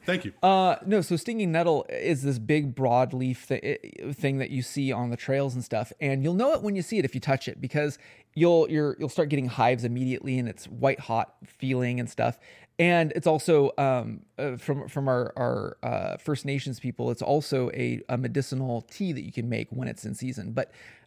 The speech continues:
Speaker 2: the stinging part, um, you know, i-,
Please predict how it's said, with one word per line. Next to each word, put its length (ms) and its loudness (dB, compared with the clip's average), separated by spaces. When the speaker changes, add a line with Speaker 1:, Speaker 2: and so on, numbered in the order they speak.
Speaker 2:
the 140 2
stinging 440 0
part, 380 0
um, 460 2
you 100 -2
know, 300 2
i-, 240 -14